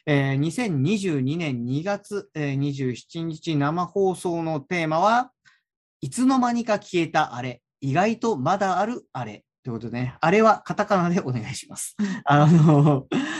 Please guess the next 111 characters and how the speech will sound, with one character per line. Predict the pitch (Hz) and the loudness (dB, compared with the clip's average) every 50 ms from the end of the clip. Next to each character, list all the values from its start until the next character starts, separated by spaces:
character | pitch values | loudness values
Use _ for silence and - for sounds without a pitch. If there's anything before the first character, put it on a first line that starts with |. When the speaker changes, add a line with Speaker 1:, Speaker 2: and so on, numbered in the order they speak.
| - 302 269 196 | -10 -10 -8 -6
Speaker 1:
い | - 170 | -6 -4
つ | - 254 | -2 2
の | 277 285 | 2 2
間 | 294 302 | 4 2
に | 302 302 285 | 2 2 2
か | 294 | 0
消 | 285 277 - 269 262 | 0 0 0 -4 -4
え | 254 | 0
た | 262 254 247 247 240 240 247 247 | 2 4 4 4 4 4 2 0
と | 240 - | -2 -4
か | - 139 | -6 -4
ね、 | 139 143 147 | -4 -2 -4
意 | 143 | -2
外 | 139 175 185 175 | -2 -2 -4 -4
と | - 175 | -6 -4
ま | 175 180 185 | -4 -2 -2
だ | 175 156 151 | 0 0 0
あ | 160 156 | 0 0
る | 151 139 131 123 120 117 | -2 -2 -4 -4 -8 -10
っ | _ | _
て | - | -10
い | 127 | -8
う | 120 | -8
も | 117 120 127 131 | -6 -4 -4 -2
の | 147 156 | -2 -2
に | 143 123 117 | -2 -4 -6
つ | - - 151 | -4 -4 -4
い | 127 113 | -4 -4
て、 | - - 170 165 156 | -4 -4 -4 -2 0
ま | 139 139 127 - | 0 0 0 -2
あ、 | 104 | -4
扱 | 117 - - - - 156 | -10 -12 -14 -4 -2 -2
っ | 143 131 | -2 -2
て | - _ - 147 | -6 _ -4 -2
い | 143 139 135 | -2 -2 -2
く | 131 - 160 151 | -4 -6 -4 -4
ん | 135 | -2
で | 117 113 110 | -2 -4 -6
す | 104 - | -10 -10
け | - | -10
れ | 127 117 113 | -10 -8 -8
ど | 123 123 | -6 -4
も、 | 117 117 | -6 -6
こ | 113 _ 175 | -4 _ -2
れ | 175 208 | 0 2
は | 220 240 247 - 247 - - | 2 4 6 6 4 4 2
あ | 151 | 0
れ | 165 202 | 0 0
で | 247 285 | -2 -2
す | 285 - | -4 -4
か | - 151 | -4 -4
ね、 | 147 131 | -2 -2
イ | 123 127 | -2 -2
ベ | 151 190 | -2 -2
ン | 220 240 233 | -2 -4 -4
ト | 254 254 | -4 -4
の | 269 254 | -4 -2
話 | 233 254 262 254 247 233 277 | -2 -2 -2 -2 -4 -4 -6
で | 320 202 | -6 -4
盛 | 151 143 139 143 151 | -2 -2 0 0 -2
り | 160 | -2
上 | 175 | -4
が | 190 214 | -6 -6
っ | 214 | -8
た | _ - 139 | _ -6 -6
流 | 120 117 120 139 151 | -6 -4 -2 -2 -2
れ | 160 175 | -2 -2
か | 170 175 | -4 -4
ら | 135 117 | -4 -4
ち | - - | -6 -8
ょ | 135 | -12
っ | 131 | -10
と、 | _ 113 110 117 123 | _ -10 -10 -6 -4
あ | 120 120 117 | -2 -2 -2
の、 | 117 113 | -2 -4
説 | 113 - 131 127 - 139 | -4 -6 -8 -6 -2 0
明 | 139 139 139 | 0 0 0
し | 135 | 0
た | - 160 | -2 -4
方 | - - 180 151 | -2 -2 -4 -2
が | 120 101 | -2 -4
い | 117 | -6
い | 135 | -4
か | 131 165 | -4 -4
も | 135 101 | -4 -4
し | - - | -8 -12
れ | 104 98 | -14 -12
な | 98 98 98 | -12 -12 -12
い | 95 | -12
で | 95 90 | -14 -14
す | 85 - - | -18 -14 -14
ね。 | 104 104 101 101 - | -12 -12 -12 -12 -6
と | _ 156 | _ -2
い | |
う | 151 143 | -2 -2
こ | 165 165 | -2 -4
と | 190 180 | -2 0
な | 156 127 | 0 0
ん | 110 | 0
で | 104 104 | -4 -8
す | - | -10
け | - 113 | -10 -10
ど | 113 | -10
も、 | 110 | -6
早 | 113 165 180 185 | -4 -4 -2 0
水 | 160 127 | -2 -2
さ | - 123 | -2 -4
ん、 | 113 | -4
な | 123 151 | -4 -4
ん | 151 | -4
か、 | 139 123 107 101 - | -2 -2 -2 -2 -2